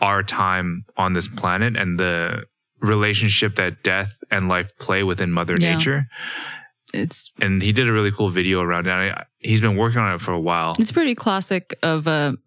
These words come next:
Speaker 2: Memento Mori art. Like, it's very apparent.
Speaker 1: Yeah.
Speaker 2: Um, not to, not, not a knock on it at all. I just mean it's,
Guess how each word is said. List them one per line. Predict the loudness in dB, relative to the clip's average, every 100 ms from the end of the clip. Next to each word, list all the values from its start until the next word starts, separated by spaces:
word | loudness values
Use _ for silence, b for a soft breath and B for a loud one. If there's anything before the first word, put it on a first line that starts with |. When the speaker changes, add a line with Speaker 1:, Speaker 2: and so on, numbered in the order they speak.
| -10
Speaker 2:
Memento | -2 2 2 2 2 2
Mori | 2 2 2 0 -2
art. | -2 -4 -8 _ _ _ -4
Like, | -2
it's | -2 -4 -4
very | -2 0 0
apparent. | 0 0 2 2 2 -2 -6 _ -2
Speaker 1:
Yeah. | 0
Speaker 2:
Um, |
not | 2 0
to, | -2 -8 -10 -20 -8
not, | -4 -2 2
not | 2
a | 2
knock | 2 0 0
on | 0
it |
at | 0 0
all. | 0
I | 0
just | -2 -4 -2
mean | 0 0 -2
it's, | -4 -4 -6